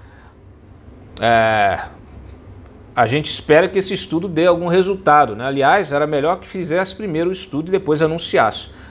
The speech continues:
o resultado, né? Pra depois não sair um resultado diferente, né, da proposta e de repente se coloca como algo inviável e aí fica aquela frustração. Cria-se uma expectativa e depois vem a frustração. O, de fato, o botijão tá caro, a energia tá cara.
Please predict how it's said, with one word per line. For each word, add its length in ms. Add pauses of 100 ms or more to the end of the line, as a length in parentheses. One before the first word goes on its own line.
o 80
resultado, 680
né? 160
Pra 120
depois 300
não 120
sair 240
um 80
resultado 480
diferente, 540 (340)
né, 240
da 140
proposta 640
e 120
de 100
repente 360
se 140 (180)
coloca 380
como 220
algo 240
inviável 720 (340)
e 60
aí 160
fica 280
aquela 240
frustração. 680
Cria-se 400
uma 80
expectativa 680
e 20
depois 280
vem 140
a 60
frustração. 720 (340)
O, 120 (200)
de 160
fato, 440
o 40
botijão 420
tá 180
caro, 320
a 40
energia 600
tá 180
cara. 440